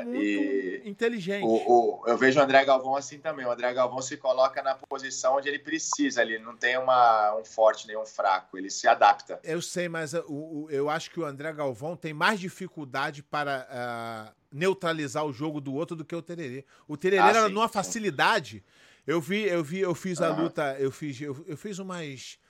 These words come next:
Speaker 2: um estudo, grupo de estudo aqui na, na época da,
Speaker 1: Aham,
Speaker 2: do coisa,
Speaker 1: aham.
Speaker 2: e juntava uns alunos e fa-, trocava ideia, pergunta, eu respondia,
Speaker 1: Aham.
Speaker 2: ajudava eles, trazia um convidado, né?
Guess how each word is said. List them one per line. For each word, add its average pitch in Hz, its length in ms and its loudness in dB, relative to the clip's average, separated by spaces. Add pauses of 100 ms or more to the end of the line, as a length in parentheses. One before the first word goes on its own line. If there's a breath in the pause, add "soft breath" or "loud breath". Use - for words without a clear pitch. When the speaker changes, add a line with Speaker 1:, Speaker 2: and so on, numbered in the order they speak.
(260)
Speaker 2:
um - 20 -14
estudo, 143 460 -10
grupo 160 160 -10
de 151 60 -14
estudo 143 260 -10
aqui 143 180 -8
na, 127 260 -8
na 127 80 -6
época 123 200 -8
da, 110 300 8
Speaker 1:
Aham, 117 80 0
Speaker 2:
do 113 80 -12
coisa, 196 260 -2
Speaker 1:
aham. - 80 -18 (220 soft breath)
Speaker 2:
e 139 80 -8
juntava 147 400 -4
uns 147 160 -8
alunos 180 460 -6
e 180 60 -14 (160)
fa-, 202 140 -8
trocava 190 420 -2
ideia, 196 360 0
pergunta, 175 520 -4
eu 170 80 -4
respondia, 120 560 -4
Speaker 1:
Aham. 165 40 -4
Speaker 2:
ajudava 160 360 -6
eles, 180 240 -4 (220 soft breath)
trazia 165 300 -4
um 170 40 -8
convidado, 180 560 -4
né? 185 120 -8